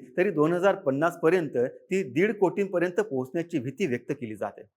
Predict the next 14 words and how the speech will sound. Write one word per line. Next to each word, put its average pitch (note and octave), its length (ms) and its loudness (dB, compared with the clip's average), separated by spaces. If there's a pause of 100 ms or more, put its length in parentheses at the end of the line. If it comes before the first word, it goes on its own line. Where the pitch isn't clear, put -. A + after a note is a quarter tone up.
(600)
याचा A2 260 0
अर्थ C3+ 220 0 (500)
केवळ E3 240 10
अठ्ठावीस F#3+ 720 2
वर्षात D3 400 4 (200)
यकृताचा F#3 540 4
कॅन्सरची D#3 580 0
प्रकरणे E3+ 520 0
जवळपास D#3 540 2 (100)
दुप्पट C3+ 320 0
होतील. A#2+ 320 -8 (840)
सध्या A3 360 6
यकृताचा G3 560 4
कॅन्सर E3 480 2